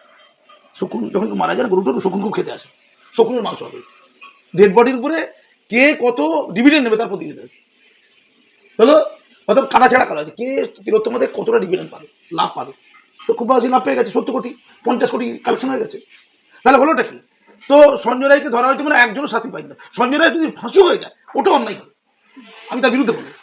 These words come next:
ধর্ষক, তবু ফাঁসি হলো, আমি তার বিরুদ্ধে বলবো, কারণ আসল কালপিট আলাদা। ধরুন, আমি কাউকে টাকা দিয়ে কাউকে খুন করতে পারি না, এবার সেই খুনি ধরা পড়ে গেল, তার জেল হলো, ফাঁসি হলো।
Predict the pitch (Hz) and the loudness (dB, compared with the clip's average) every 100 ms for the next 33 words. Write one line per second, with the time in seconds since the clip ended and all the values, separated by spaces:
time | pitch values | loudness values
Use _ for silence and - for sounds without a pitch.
0 | _ _ _ _ _ - 165 254 285 226 | _ _ _ _ _ -8 2 2 2 -4
1 | - - 294 226 233 247 208 190 160 139 | -6 0 0 2 -2 -4 -6 -6 -10 -12
2 | 131 127 - - - - - _ - 220 | -16 -20 -20 -20 -20 -20 -20 _ 2 2
3 | - 208 247 285 220 196 220 135 - - | 2 0 -2 -6 -6 -8 -10 -12 -16 -20
4 | - - - - - - - - - - | -20 -20 -20 -20 -20 -20 -20 -20 -6 4
5 | 254 302 226 - - - 226 254 262 277 | 4 4 -2 -12 -20 -4 -2 0 2 2
6 | 226 214 220 - - - - - 208 233 | 0 -2 -4 -10 -20 -20 -8 4 4 4
7 | 226 254 233 - - 214 - 240 - 117 | 0 0 -2 -2 -2 -2 -4 -6 -6 -8
8 | - - _ _ _ - - - 226 220 | -14 -20 _ _ _ -20 -8 0 2 4
9 | 226 214 - 196 262 285 - 160 147 135 | 2 0 -6 -4 -4 -4 -6 -6 -6 -10
10 | 127 139 - _ _ _ _ 220 220 165 | -16 -20 -20 _ _ _ _ 4 4 4
11 | 196 247 - - 127 | -2 -2 -6 -14 -16